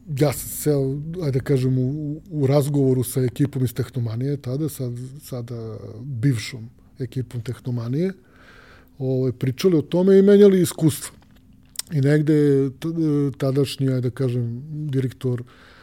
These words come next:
marketinga, Emil Hubač, Tehnomanije, ajde da kažem, dao ideju, kaže, "A napravimo naš zano", kao, ajde, naš, krenuli da pišemo projekat. E,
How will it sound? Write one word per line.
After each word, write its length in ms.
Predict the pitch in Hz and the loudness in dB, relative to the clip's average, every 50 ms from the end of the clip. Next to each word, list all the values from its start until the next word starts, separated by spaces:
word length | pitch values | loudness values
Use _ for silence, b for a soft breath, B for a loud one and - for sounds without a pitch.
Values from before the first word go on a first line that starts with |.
| B B B B | B B B B
marketinga, 800 | 135 123 117 107 - 139 - - 165 147 143 156 160 156 151 156 156 | -4 -4 -4 -4 -6 -6 -6 -4 -6 -6 -4 -4 -4 -4 -4 -6 -6
Emil 240 | 156 139 135 135 127 | -4 -2 -2 -2 -2
Hubač, 480 | - - 131 123 131 170 165 - - - | -4 -4 -6 -4 -4 -4 -6 -8 -12 -8
Tehnomanije, 1080 | - 123 - - 135 127 131 131 135 135 147 151 151 147 147 147 147 147 147 147 147 147 147 147 151 - _ _ - | -8 -8 -6 -4 -4 -4 -2 -2 -4 -4 -4 -4 -4 -4 -4 -4 -4 -4 -4 -6 -6 -8 -10 -12 -16 -20 _ _ -10
ajde 140 | 147 139 135 | -6 -4 -4
da 80 | 139 | -6
kažem, 320 | - - 143 135 139 135 135 | -4 -4 -4 -4 -4 -2 -2
dao 200 | 147 143 139 135 | 0 0 0 0
ideju, 640 | 131 131 147 147 143 143 139 139 139 139 135 127 B B B B B B B B B B | 0 0 0 2 2 2 2 2 0 0 -2 -4 B B B B B B B B B B
kaže, 240 | - - 135 127 143 | -4 -2 2 4 4
"A 60 | 143 | 6
napravimo 640 | 147 151 147 147 - 165 160 147 131 123 120 110 110 - _ _ _ _ - | 6 4 2 2 4 6 6 6 6 2 -2 -6 -10 -16 _ _ _ _ -6
naš 200 | 139 127 117 107 | -4 -2 -2 -2
zano", 420 | 104 117 127 147 156 151 151 143 | -2 -2 0 0 2 0 0 -2
kao, 220 | 147 - - 127 123 | -4 -6 -6 -4 -2
ajde, 220 | 139 139 123 117 | 0 0 0 -2
naš, 200 | 120 117 113 - | -4 -6 -8 -10
krenuli 340 | - - 135 131 135 135 123 | -6 -4 -2 -2 0 -2 -2
da 80 | 127 | -4
pišemo 420 | 127 - 143 131 - - 117 113 110 | -4 -2 -2 -4 -4 -4 -10 -10 -10
projekat. 540 | - - 127 135 151 147 - - 160 135 110 | -10 -8 -4 -4 -4 -4 -4 -6 -6 -6 -6
E, 640 | - - - - - - - - - - - - 127 | -8 -20 -20 -20 -20 -20 -20 -20 -20 -20 -14 -8 -6